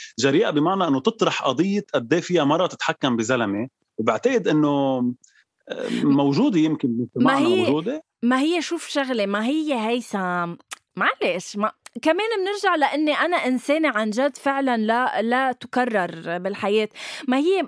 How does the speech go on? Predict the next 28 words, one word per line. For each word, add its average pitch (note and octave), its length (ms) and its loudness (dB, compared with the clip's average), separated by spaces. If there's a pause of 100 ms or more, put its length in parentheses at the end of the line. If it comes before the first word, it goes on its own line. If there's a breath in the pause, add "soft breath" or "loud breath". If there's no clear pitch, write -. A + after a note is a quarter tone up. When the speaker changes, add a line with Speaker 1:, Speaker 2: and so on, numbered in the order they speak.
Speaker 2:
لما E4+ 400 4
Speaker 1:
مم. C#4+ 80 6
Speaker 2:
نتحرر D4+ 720 2
من G#3+ 160 0
فكرة B3+ 520 -2 (180)
امرأة A#3 480 2
ورجل، G#3 760 0 (360 loud breath)
من، B3 220 4
آه، G#3 360 0
يعني A#3+ 520 0
خلص G4 500 0
بيعود C4+ 340 2 (120)
كل G4+ 180 0
شي - 280 -2
سهل C#4+ 380 0
بالحياة. A3 560 0 (380 loud breath)
لما D#4+ 300 2
تتحرر F4 580 0
en D#4 320 2
général B3 580 2
بالمجمل B3 840 2
من A#3 200 0
كل G4 360 0
القيود B3+ 640 -2
اللي G#3+ 180 0
معقول A3 400 0
تواجهك A#3 400 -2
بالحياة، A3 560 -2